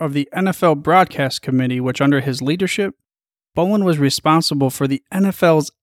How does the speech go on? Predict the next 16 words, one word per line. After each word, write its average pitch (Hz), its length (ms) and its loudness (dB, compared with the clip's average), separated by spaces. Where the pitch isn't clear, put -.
eighteen 190 800 -2
billion 190 460 0
dollar 165 360 2
T 175 220 -2
V 160 160 0
contract, - 580 -8
which 202 200 -2
was 185 160 4
the 143 140 0
most 139 500 0
lucrative 175 580 2
single 226 380 0
sport - 380 0
contract 175 580 -2
in 143 80 4
history. 131 520 -4